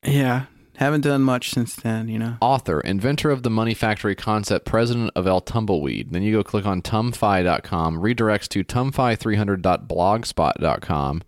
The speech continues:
Speaker 2: which I, I thought they turned Blogspot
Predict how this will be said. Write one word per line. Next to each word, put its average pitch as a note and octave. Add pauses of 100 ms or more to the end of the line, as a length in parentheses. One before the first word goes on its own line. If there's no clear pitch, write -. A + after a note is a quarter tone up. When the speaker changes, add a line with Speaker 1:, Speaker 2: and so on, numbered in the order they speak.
(580)
Speaker 2:
which F#2+ (240)
I, -
I A2
thought F3
they C4
turned C#3+
Blogspot G2+